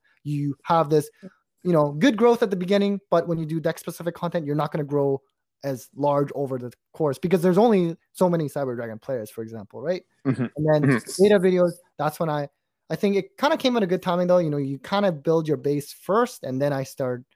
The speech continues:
Speaker 1: trying to expand, but I have to put a good mix. So, for example, I almost never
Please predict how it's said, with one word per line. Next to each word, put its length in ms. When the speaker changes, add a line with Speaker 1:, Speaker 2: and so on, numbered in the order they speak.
Speaker 1:
trying 200
to 100
expand, 640
but 200
I 120
have 240
to 180
put 140
a 60
good 380
mix. 480
So, 120
for 120
example, 560
I 420
almost 300
never 500